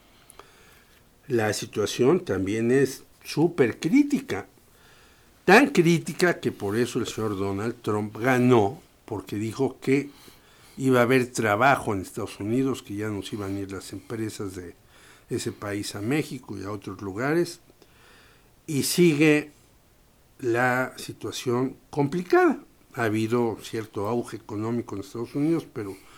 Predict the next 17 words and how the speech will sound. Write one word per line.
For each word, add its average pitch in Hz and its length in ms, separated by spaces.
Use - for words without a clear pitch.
muy 135 140
pequeño, 135 640
y 107 100
siguen 117 520
faltando 104 800
brazos 113 920
para 104 200
hacer 110 240
muchas 101 360
cosas. - 720
¿Qué 226 140
hacer 196 460
en 123 180
este 127 480
tipo 113 580
de 101 120
circunstancias? 131 1160